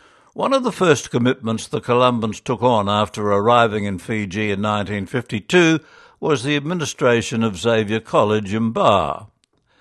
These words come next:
some forty kilometres from the current international airport at Nadi. Located in a predominantly Indo-Fijian populated area, it was seen as a,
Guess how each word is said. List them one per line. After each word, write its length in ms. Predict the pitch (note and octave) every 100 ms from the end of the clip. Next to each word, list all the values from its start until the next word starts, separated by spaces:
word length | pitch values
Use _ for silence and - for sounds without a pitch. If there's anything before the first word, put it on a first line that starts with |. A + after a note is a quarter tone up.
| _ - -
some 320 | - C#3+ B2+
forty 320 | - D3+ A#2
kilometres 720 | G#2+ D#3+ C#3+ G#2 G#2 B2 D#3+
from 320 | - C3 A2+ G#2+
the 160 | G#2
current 420 | F#2+ C3+ A#2 A2
international 800 | - A2 G2+ G#2+ G#2 - G#2 G2+
airport 560 | C3 B2 - A#2+ A2 A2+ _ _
at 180 | B2 B2
Nadi. 580 | D#3+ D3 A#2+ F2+ - G#2+ _ _ _ _ _ _ - -
Located 600 | - C3+ C3 D3 C#3 E3+
in 120 | D3 B2+
a 140 | A#2+
predominantly 1000 | - A#2 A2+ B2+ A#2+ A#2 A#2 A#2 A2+ A2
Indo-Fijian 1160 | A#2 B2 A#2 A2 G#2+ G#2 B2 G#2 A#2 A#2 G#2+ F#2
populated 640 | B2 A2 A#2 A#2 G#2 G2+
area, 480 | B2 C#3 G#2 F#2 A2 _ _ _ -
it 160 | B2
was 180 | C3 B2+
seen 260 | - D#3 D3
as 200 | B2 A2+
a, 200 | A2